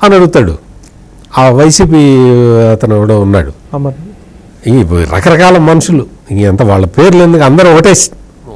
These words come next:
Speaker 1: ఒకే తాళ్ళలో గుడ్డలు ఇవన్నీ.
Speaker 2: ఓకే.
Speaker 1: అందుకని వాళ్ళు, వాళ్ళకి ఆ స్క్రిప్ట్ ఎవరైతే రాసిస్తారో ఆ స్క్రిప్ట్నే మాట్లాడతారు. ఇక్కడ ఏంటి అంటే దావోస్లో వెళ్ళంగానే,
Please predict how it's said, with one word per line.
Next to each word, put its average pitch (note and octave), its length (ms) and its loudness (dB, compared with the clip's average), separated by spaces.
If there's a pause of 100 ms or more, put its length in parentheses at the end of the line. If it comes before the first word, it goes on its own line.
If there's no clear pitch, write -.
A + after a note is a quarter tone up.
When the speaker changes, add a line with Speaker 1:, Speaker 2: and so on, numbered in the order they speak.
Speaker 1:
ఒకే F#3+ 400 0
తాళ్ళలో F#3+ 520 2
గుడ్డలు E3+ 380 2
ఇవన్నీ. B2+ 360 0 (300)
Speaker 2:
ఓకే. C3+ 260 -6 (400)
Speaker 1:
అందుకని F#3 320 2
వాళ్ళు, F#3+ 600 4
వాళ్ళకి F3 300 2
ఆ D#3 100 2
స్క్రిప్ట్ G3 420 -2
ఎవరైతే F#3+ 540 4
రాసిస్తారో F3+ 600 0
ఆ A3 120 2
స్క్రిప్ట్నే G3 520 0
మాట్లాడతారు. G3+ 560 0 (1120)
ఇక్కడ F3 220 0
ఏంటి G3+ 280 2
అంటే C#3 520 -2 (600)
దావోస్లో F3+ 920 0
వెళ్ళంగానే, D#3+ 1000 2